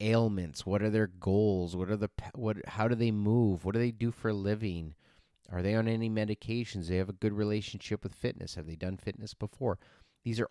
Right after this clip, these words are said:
all questions that we ask to, to build and create this picture of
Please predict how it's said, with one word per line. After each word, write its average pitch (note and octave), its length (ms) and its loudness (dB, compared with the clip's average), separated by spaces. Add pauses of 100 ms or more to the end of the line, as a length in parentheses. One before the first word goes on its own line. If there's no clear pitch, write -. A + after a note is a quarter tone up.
all G#2+ 300 4
questions G#2 640 -4
that F#2 260 -4
we G2+ 460 -4 (340)
ask G#2 640 0
to, G2 120 -8 (340)
to F#2 160 -2 (260)
build A2+ 400 4
and G2+ 180 -8
create F#2+ 440 -4
this F#2 160 -6
picture - 600 -6
of F2 320 -6